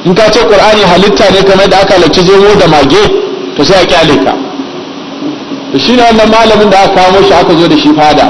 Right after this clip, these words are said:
Sai ce, "Innal Qur'ana," ya nuna dan yatsa daya, "wat Taurata wal Injila waz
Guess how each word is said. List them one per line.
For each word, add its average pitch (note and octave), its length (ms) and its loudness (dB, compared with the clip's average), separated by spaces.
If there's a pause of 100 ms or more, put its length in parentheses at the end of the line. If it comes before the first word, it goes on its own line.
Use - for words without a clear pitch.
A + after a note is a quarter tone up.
(1000)
Sai G3+ 140 2
ce, G3+ 100 0
"Innal G#3+ 460 0
Qur'ana," G#3 600 2 (500)
ya D3+ 120 2
nuna F3+ 220 2
dan D3+ 160 2
yatsa D3+ 320 2
daya, A#2+ 220 0 (300)
"wat D#3 280 0
Taurata G3 1000 0
wal D#3+ 300 2
Injila F#3 920 0
waz D3+ 260 2